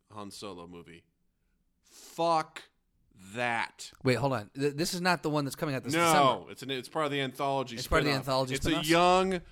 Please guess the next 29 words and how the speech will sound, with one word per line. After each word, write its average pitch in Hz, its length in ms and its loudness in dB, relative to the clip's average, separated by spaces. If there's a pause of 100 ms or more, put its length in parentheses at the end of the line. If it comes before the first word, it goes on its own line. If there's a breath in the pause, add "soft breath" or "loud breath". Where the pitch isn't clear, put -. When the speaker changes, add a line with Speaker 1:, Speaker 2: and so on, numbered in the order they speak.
Speaker 1:
fucking 165 680 -2 (200 soft breath)
Han 170 360 -2
Solo 151 480 -2
movie. 107 440 -8 (800 soft breath)
Why? - 1000 8 (100)
Have 208 180 0
we 254 100 0
not 254 400 8
learned 254 340 6
enough 240 320 6
from 240 140 -6
the 220 80 2
prequels? 294 680 0 (140)
Speaker 2:
All 127 80 -4
right, 117 280 -6
we're 139 160 0
gonna 139 200 -2
hold 113 220 0
on 101 120 -2
to 101 60 -8
that 95 220 -10
'cause 117 120 -8
that's 120 200 -2
a 117 60 -10
whole 110 420 -6
thing. 104 240 -8 (140)
All 131 60 0
right. 123 60 0
Speaker 1:
So - 300 -6